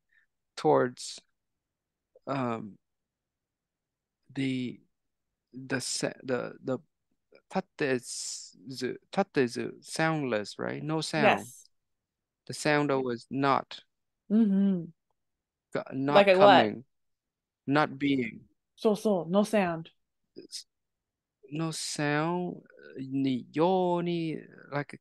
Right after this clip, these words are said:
Speaker 1: cat.
Speaker 2: Hi. So I continue
Speaker 1: I
Speaker 2: without a
Speaker 1: continue,
Speaker 2: sound
Speaker 1: I
Speaker 2: like a
Speaker 1: con-
Speaker 2: cat. Across what?
Speaker 1: On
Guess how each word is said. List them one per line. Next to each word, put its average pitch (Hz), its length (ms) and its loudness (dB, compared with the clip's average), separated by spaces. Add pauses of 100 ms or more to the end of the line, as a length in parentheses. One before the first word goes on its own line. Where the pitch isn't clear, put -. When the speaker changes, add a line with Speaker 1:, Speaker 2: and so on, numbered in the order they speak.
(120)
Speaker 1:
cat. 165 340 2 (360)
Speaker 2:
Hi. 180 340 -4 (1120)
So - 160 2
I 196 60 12
continue 269 460 8
Speaker 1:
I 277 60 10
Speaker 2:
without 254 200 8
a 269 40 10
Speaker 1:
continue, 294 140 6
Speaker 2:
sound 247 360 8
Speaker 1:
I 233 40 2
Speaker 2:
like 226 140 6
a 233 60 -2
Speaker 1:
con- - 60 -6
Speaker 2:
cat. 185 340 0 (560)
Across 330 380 4
what? 381 240 4 (3250)
Speaker 1:
On 180 480 6